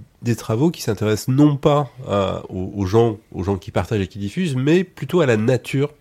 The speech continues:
de ces récits, eux, eux complotistes, à,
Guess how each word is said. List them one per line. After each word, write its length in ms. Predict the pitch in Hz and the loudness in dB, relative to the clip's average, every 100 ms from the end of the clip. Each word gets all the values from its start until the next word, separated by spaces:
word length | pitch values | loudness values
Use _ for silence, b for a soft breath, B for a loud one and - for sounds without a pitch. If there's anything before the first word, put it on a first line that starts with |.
| _ | _
de 140 | 101 92 | -12 -12
ces 240 | - 98 | -8 -8
récits, 540 | 90 - 113 - 113 110 _ _ | -8 -4 -4 -4 -10 -12 _ _
eux, 220 | 104 98 - | -2 -2 -6
eux 80 | 104 | -12
complotistes, 600 | 98 95 92 - 80 | -10 -10 -10 -12 -14
à, 80 | - | -10